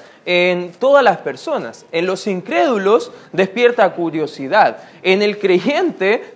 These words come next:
también despierta curiosidad, porque muchas de nosotros simplemente al recibir a Cristo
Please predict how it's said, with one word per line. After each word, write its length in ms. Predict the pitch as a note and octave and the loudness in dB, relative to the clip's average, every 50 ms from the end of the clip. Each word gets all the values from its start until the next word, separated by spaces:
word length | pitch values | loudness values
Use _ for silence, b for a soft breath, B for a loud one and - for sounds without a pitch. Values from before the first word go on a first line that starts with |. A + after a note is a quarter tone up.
| _ | _
también 440 | - G#3+ G#3 G3 G3+ G3 B3+ E4+ F#4 | 4 4 6 4 4 0 -2 -2 0
despierta 500 | C4 A3+ - - A#3+ A#3+ A#3 - G#3 F3+ | 0 -2 0 0 -2 -2 2 2 2 2
curiosidad, 580 | - D#3+ D3+ D3+ C#3 D3 - F3 A3 D#4 F#4 C#4+ | 2 -2 -4 -4 -4 -4 0 0 2 2 2 2
porque 240 | G#3 F3 - F#3+ F3+ | -2 -2 -2 -4 -2
muchas 340 | G3 B3+ E4+ - D#4 B3+ | -2 -4 -2 0 0 2
de 100 | G#3+ A#3 | 2 2
nosotros 540 | G#3 G3 F3+ - C4+ C#4 C4+ G3+ - G#3 G#3 | 0 -2 -4 -4 -4 -4 -4 -2 -4 -6 -4
simplemente 760 | - B3 A#3+ A3+ A#3 A3+ A3 A#3 A#3+ A#3 A#3 A3+ A3 A3+ A3+ A3+ B B B | -6 -8 -10 -4 -4 -2 -2 0 -2 -2 0 0 0 0 0 -4 B B B
al 220 | - E3 F3 E3 D#3+ | 2 4 4 4 2
recibir 440 | F3 F#3 F3+ - G3 F#3+ A3 B3 B3 | -2 -6 -6 -6 -8 -6 -4 -2 -2
a 140 | G#3 F#3 D#3+ | -2 -2 -2
Cristo 560 | G#3 B3 D4 C#4 - - - F#3+ G3+ A#3 B | -4 -6 -6 -8 -8 -6 -2 -2 -2 -2 B